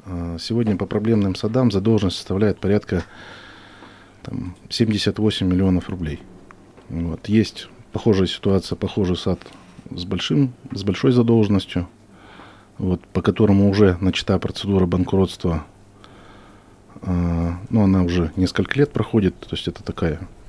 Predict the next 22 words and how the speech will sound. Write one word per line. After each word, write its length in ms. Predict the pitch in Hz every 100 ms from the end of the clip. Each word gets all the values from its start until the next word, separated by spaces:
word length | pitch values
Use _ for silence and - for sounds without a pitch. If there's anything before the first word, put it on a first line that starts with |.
| - - - - - - - - - - - - -
пер-, 260 | 117 123 - -
первый 320 | 127 127 123
наш 240 | 113 110 -
опыт, 400 | 135 127 - -
будем 280 | - 107 104
говорить, 200 | 101 92
в 40 | 104
регионе. 540 | 104 104 101 95 90 - - - - - -
Вот, 420 | - 98 95 90
на 100 | 104 107
основе 320 | - 117 107
этого 200 | 107 104
опыта 280 | 127 - 90
строится 880 | - 104 107 90 - 92 90 87 - -
дальнейшая 600 | 90 92 104 95 - 92
наша 640 | 92 - 92 85 82 82 - - 101 - -
работа 360 | 98 107 101 87
по 260 | 101 92
мер-, 220 | 90 98 127
ну, 260 | 131 80 98
мероприятия 720 | 95 98 - 110 123 123 107
по 400 | 87 - 101 95